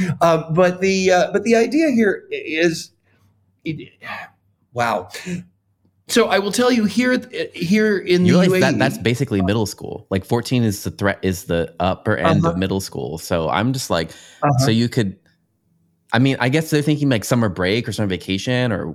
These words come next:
Speaker 2: weekends or, I mean, I don't know. Anyway, anyway, keep going with your, keep on with your thought.
Speaker 1: No, no, that's, that, I mean, that's fine. I, I, I mean, to be completely honest, uh, I started working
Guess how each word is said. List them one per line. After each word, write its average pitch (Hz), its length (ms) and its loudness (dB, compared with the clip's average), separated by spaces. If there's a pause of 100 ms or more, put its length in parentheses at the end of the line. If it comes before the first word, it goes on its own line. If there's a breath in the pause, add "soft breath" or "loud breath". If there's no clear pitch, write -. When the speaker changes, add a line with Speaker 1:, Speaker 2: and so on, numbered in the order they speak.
Speaker 2:
weekends 127 640 -2
or, 87 140 -2
I 87 80 -2
mean, 90 160 -4
I 92 100 -8
don't 90 140 -12
know. 80 180 -20 (200)
Anyway, 95 260 -2
anyway, 92 380 -4
keep 151 140 -2
going 110 220 0
with 95 180 -2
your, 87 120 -4
keep - 240 -12
on - 140 -4
with 107 100 -12
your 107 80 -14
thought. - 240 -14
Speaker 1:
No, - 480 0
no, 240 160 2
that's, 220 240 -2
that, 226 200 2
I 214 40 4
mean, 220 140 4
that's 220 180 0
fine. 277 240 0
I, 175 320 0
I, 190 120 -2 (100)
I 220 80 4
mean, 214 220 0
to 247 140 -2
be 220 140 2
completely 202 500 0
honest, 156 520 -2 (600)
uh, 131 380 2 (320)
I 147 200 2
started 135 680 -2
working 120 720 0